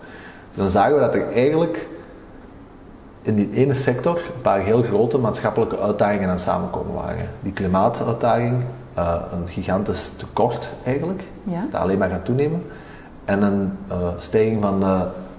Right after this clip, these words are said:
Speaker 1: van de kost van een essentieel nood zoals wonen.
Speaker 2: Wonen, ja.
Speaker 1: En daar zijn wij dan eigenlijk rond beginnen gaan nadenken.
Speaker 2: Hm.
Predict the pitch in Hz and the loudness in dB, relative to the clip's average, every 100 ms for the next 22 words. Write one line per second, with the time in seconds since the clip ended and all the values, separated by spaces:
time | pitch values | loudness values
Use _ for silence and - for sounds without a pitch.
0 | - - - - - - - 87 87 127 | -18 -18 -20 -20 -20 -10 -4 -4 0 0
1 | - - - - - 90 90 107 - 113 | 0 -4 -8 -8 -2 0 0 0 0 0
2 | - 107 95 95 101 98 95 92 98 - | 2 2 4 4 4 2 2 2 2 -2
3 | - - 170 - - 180 175 175 - 196 | -8 -4 -2 0 0 -2 -2 -4 -6 -8
4 | 190 - - 92 92 87 85 95 117 127 | -8 -8 -4 0 2 2 4 4 4 6
5 | 113 110 104 104 101 90 101 92 - 92 | 6 4 4 4 2 2 0 0 0 0
6 | 90 87 85 82 82 82 - - | 0 0 -2 -4 -6 -8 -8 -4